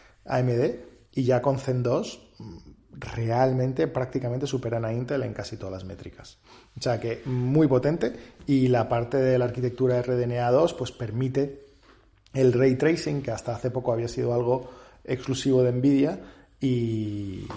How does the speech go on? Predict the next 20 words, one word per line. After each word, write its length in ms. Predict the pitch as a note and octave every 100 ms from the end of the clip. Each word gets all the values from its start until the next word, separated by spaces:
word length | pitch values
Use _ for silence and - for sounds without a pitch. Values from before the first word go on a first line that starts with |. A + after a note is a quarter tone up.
| - -
y, 80 | C#3
y, 580 | A#2+ G#2 G2 A#2+ B2+ C3
y 100 | C3+
muchas 440 | C3 C#3 C#3+ C3+
otras 240 | C3 A2+ G#2
cosas 380 | - - C3 A2+
muy 340 | B2 B2+ G#2+
chulas. 380 | - A2 - -
O 60 |
sea, 240 | - A#2+ A2+
esta 340 | - D3 C#3+
es 140 | D3 D3+
un, 340 | D3 C#3+ D#3
digamos, 260 | D3+ D#3 D3
es 100 | D3+
una 100 | E3
arquitectura 640 | C3+ C3+ B2+ D3+ F3 D3+
muy 380 | C3 B2 B2 A2+
bien 180 | A2 G2
diseñada. 580 | - G#2 - E2 -